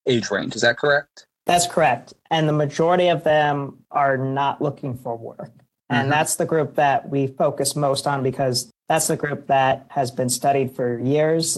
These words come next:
Speaker 2: and face often the most significant barriers to the labor force.
Speaker 1: Got it. Got it. Thank you for that. So I think then the next natural question, and, and completely agree, I mean, the, the numbers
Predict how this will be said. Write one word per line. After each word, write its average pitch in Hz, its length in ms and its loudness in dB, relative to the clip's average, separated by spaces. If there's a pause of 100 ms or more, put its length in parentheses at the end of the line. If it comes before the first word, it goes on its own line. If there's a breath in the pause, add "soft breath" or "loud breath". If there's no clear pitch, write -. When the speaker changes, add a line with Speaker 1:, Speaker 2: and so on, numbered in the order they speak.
Speaker 2:
and 131 360 -4 (200)
face 135 220 2
often 131 340 0
the 127 60 -2
most 127 220 -2
significant 127 420 -4
barriers 123 500 0
to - 120 -12
the 120 120 -2
labor 113 280 -4
force. - 420 -10 (560)
Speaker 1:
Got 104 220 2
it. 92 100 -6 (120)
Got 101 180 0
it. 95 100 -6
Thank 135 240 -2
you 107 60 -14
for 104 100 -6
that. 92 260 -4 (380)
So - 180 0
I 117 80 2
think 196 360 -2
then 107 400 -2 (280)
the 123 160 0
next 135 320 2
natural 127 360 2
question, 110 440 -2
and, 107 220 -2
and 107 280 -2
completely 127 500 0
agree, 110 380 2
I 98 40 -4
mean, 104 180 -10
the, 107 100 -2
the - 180 -8
numbers 113 720 -2